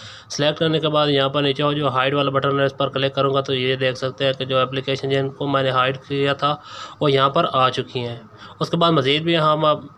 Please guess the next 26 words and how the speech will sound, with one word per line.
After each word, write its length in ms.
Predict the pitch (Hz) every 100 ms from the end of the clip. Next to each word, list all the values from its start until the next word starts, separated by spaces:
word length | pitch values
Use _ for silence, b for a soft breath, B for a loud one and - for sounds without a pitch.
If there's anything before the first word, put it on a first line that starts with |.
| - 170
application 560 | 143 151 147 151 156
को 160 | 147 151
बाद 200 | 151 147
में 120 | 147
भी 120 | 147 147
ऐड 200 | 131 139
करना 180 | 143 143
चाहते 200 | 147 139
हैं 80 | -
तो 100 | 135
फिर 220 | 131 135
भी 100 | 143
हम 140 | 139
plus 280 | 135 143 143
वाले 140 | 143 139
button 220 | 139 139
पर 120 | 135 131
click 220 | 127 123
करके 360 | 170 135 160 156 - B B -
उन 120 | 151 143
application 540 | 139 139 143 139 147
को 140 | 160 151
hide 240 | 131 135
कर 160 | - 123
सकते 320 | - 117 120
हैं। 160 | 117